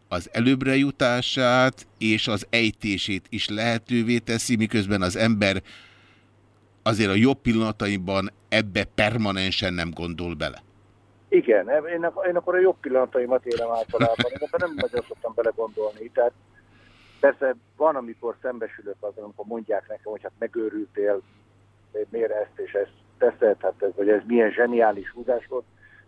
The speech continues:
Speaker 2: de az ember ilyenkor inkább ösztönösen. Tehát én igyekszem, ha ez így nem hangzik túl nagyképpen, a politikában azt hozni, amit, amit valóban gondolok, vagy ami a személyiségemből fakad.
Speaker 1: Hadd meséljek önnek egy példát. Ö,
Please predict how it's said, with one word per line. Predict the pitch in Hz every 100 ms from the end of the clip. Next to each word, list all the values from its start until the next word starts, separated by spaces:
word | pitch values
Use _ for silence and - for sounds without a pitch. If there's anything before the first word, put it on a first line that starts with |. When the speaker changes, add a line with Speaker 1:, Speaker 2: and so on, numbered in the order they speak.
| -
Speaker 2:
de | 123
az | 160
ember | 156 156
ilyenkor | 156 147 - 160
inkább | 139 117 110
ösztönösen. | 123 - 92 90 - 95 90 _ _ _ _ -
Tehát | -
én | 123
igyekszem, | 147 135 - 127 123 123 _ _ - - _ _ _ - _ _ _ _
ha | 113 113
ez | 113
így | 117
nem | 127 120 -
hangzik | 113 - 123
túl | 139 123
nagyképpen, | 117 - 143 143
a | 123
politikában | 131 127 - - 127 120 131 - _ _ _ _ -
azt | 120 120 _ _ _ -
hozni, | 127 123 135
amit, | 131 127 123 _
amit | - 123 120
valóban | 135 120 110 120 117
gondolok, | 120 104 101 101
vagy | 110
ami | 107 113
a | 104
személyiségemből | 113 104 92 - 104 107 104 104
fakad. | - 120
Speaker 1:
Hadd | 156 196
meséljek | 123 107 113
önnek | 98 101
egy | 90
példát. | 98 85 69 - - - _ _ - - - _
Ö, | 98 95 92 92